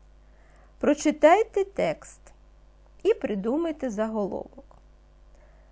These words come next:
Галинка купила бісер, дрібні барвисті намистинки. Із бісеру вона зробила гердан.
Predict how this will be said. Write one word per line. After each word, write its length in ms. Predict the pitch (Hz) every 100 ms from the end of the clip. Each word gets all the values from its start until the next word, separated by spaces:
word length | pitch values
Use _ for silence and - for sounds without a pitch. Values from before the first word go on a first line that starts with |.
| - - - - - - - - - _ -
Галинка 680 | 208 269 330 427 539 453 214
купила 680 | 202 233 233 - 381 415 381
бісер, 680 | 254 208 208 202 - - - - - - _ - - - - - -
дрібні 680 | 190 226 220 214 247 370 440 - -
барвисті 960 | 202 220 202 196 302 392 - - 294 -
намистинки. 1120 | 269 285 285 269 202 - - 185 196 - - - _ _ - _ - - - -
Із 360 | 311 269 - -
бісеру 760 | 196 214 285 466 - 202 156 -
вона 420 | - 226 320 453
зробила 680 | 339 233 202 202 277 339 330 349 -
гердан. 760 | 208 208 269 208 196 185 190 -